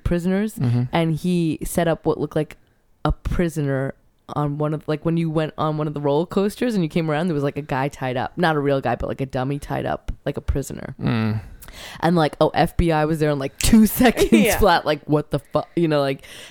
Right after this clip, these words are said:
Speaker 1: and he did something else there in Disneyland. Everyone's like, "How did Ban-, Banksy get away with that?" I mean, he's phenomenal. And they did this sh-, movie. It's called Exit Through the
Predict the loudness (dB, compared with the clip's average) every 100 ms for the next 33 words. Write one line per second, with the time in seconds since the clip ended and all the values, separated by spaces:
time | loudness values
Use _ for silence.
0 | 0 2 2 0 0 0 0 0 -2 0
1 | 0 2 4 4 4 2 0 -2 -2 0
2 | 0 0 -2 -4 -8 -8 -4 0 2 2
3 | 2 -2 -4 -12 -14 -8 0 2 2 -2
4 | -6 0 2 4 4 2 0 -2 -2 0
5 | 2 2 0 2 0 2 2 0 0 0
6 | -2 -2 -4 2 4 4 4 2 2 0
7 | -6 -6 -4 2 4 4 2 -2 -2 0
8 | 0 0 -6 -18 -20 -8 0 0 2 -2
9 | 0 0 2 2 0 0